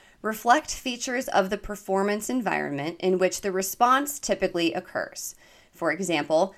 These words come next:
the college library as a setting for late night studying. Some prior research indicates that habits are activated automatically by goals, whereas others indicate that habits are activated directly by context cues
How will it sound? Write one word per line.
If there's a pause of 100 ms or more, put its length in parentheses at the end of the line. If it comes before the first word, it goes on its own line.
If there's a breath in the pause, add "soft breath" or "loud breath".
(120)
the
college
library
as
a
setting
for
late
night
studying. (680 soft breath)
Some
prior
research
indicates
that
habits
are
activated (160)
automatically
by
goals, (340 soft breath)
whereas (100)
others
indicate
that
habits
are
activated
directly
by
context
cues